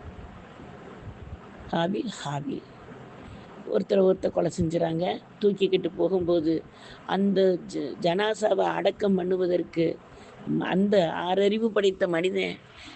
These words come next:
அடக்கம் பண்ண தெரியல. அப்ப அல்லாஹு தாலா என்ன செஞ்சுறான்? சொர்க்கத்திலிருந்து காகத்தை அனுப்புறான். அந்த காகம் எப்படி அவனுக்கு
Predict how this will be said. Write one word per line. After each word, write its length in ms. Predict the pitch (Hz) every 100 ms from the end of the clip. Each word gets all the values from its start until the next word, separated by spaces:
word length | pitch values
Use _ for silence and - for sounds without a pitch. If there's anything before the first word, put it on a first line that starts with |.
| -
அடக்கம் 340 | - 170 175 180
பண்ண 180 | 160 160
தெரியல. 480 | 160 160 175 165 180 - - - -
அப்ப 280 | - 185 170
அல்லாஹு 240 | 165 185 165
தாலா 120 | 175
என்ன 220 | 170 165 170
செஞ்சுறான்? 440 | 175 170 160 147 139 - - - -
சொர்க்கத்திலிருந்து 840 | - 156 - - - 175 151 185 -
காகத்தை 520 | - 175 202 226 -
அனுப்புறான். 440 | 147 143 147 156 - - - - - - - - - - -
அந்த 260 | - 202 208
காகம் 440 | - 185 208 220
எப்படி 380 | 185 185 - 220
அவனுக்கு 380 | 208 185 180